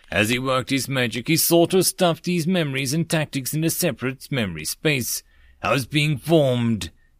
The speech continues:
in blood. He killed non-stop for two fricking years. He was so covered in caked bug blood that he looked like a giant scab.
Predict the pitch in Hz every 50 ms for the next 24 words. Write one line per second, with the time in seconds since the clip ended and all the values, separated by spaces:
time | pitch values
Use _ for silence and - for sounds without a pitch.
0 | _ - 175 175 165 165 165 165 151 143 156 143 135 135 131 120 113 113 113 107
1 | - - _ _ - 107 110 107 - 127 120 110 117 120 117 113 - 107 104 120
2 | 143 151 151 156 180 196 202 - - - - 170 131 123 - 175 160 - - -
3 | 214 220 202 202 208 226 220 214 - _ - - - - 233 180 - - 170 160
4 | 160 160 170 180 180 175 170 165 156 147 139 120 - _ - - - 98 - -
5 | 143 143 147 160 143 - - 147 139 131 135 139 147 151 - - 156 156 156 -
6 | _ - 139 151 147 147 131 113 110 127 120 113 117 123 117 113 135 135 131 147
7 | 160 170 190 190 175 - - - 120 131 - - 175 165 - 170 131 87 76 69
8 | - - 165 156 135 117 110 107 110 110 113 104 95